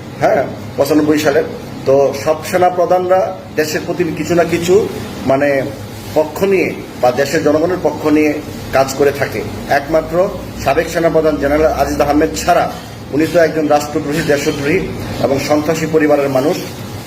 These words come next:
দেশপ্রেম বলতে ওনার কোনো কিছুই নাই। এত বড় একটা পদ থাকার পরও উনি দেশের মানুষকে অত্যন্ত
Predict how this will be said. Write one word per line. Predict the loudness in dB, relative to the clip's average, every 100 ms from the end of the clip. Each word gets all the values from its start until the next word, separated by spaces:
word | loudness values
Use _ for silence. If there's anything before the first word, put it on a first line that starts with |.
| -10 -10 -10 -10 -8 -2
দেশপ্রেম | 0 0 0 0 2
বলতে | 0 2
ওনার | 0 -2 -4
কোনো | -2 -2
কিছুই | -2 -2 0
নাই। | 0 -2 -8 -10 -10 -2
এত | 0 2
বড় | 4 2
একটা | 0 2
পদ | 0 0
থাকার | 0 2
পরও | 2 2
উনি | 2
দেশের | 0 0 0
মানুষকে | 0 2 0 2
অত্যন্ত | 2 2 -2 -2